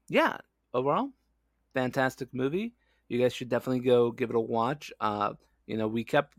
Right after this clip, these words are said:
a lot of the plot description very brief, very broad, uh, because again, it's one that's, no amount of words can do what you see on screen justice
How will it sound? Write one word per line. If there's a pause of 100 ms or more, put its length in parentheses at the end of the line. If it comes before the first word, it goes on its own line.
(240)
a
lot
of
the
plot (460)
description
very
brief, (160)
very (600)
broad, (420)
uh,
because
again,
it's (140)
one
that's, (960)
no
amount
of
words
can
do
what
you
see
on
screen
justice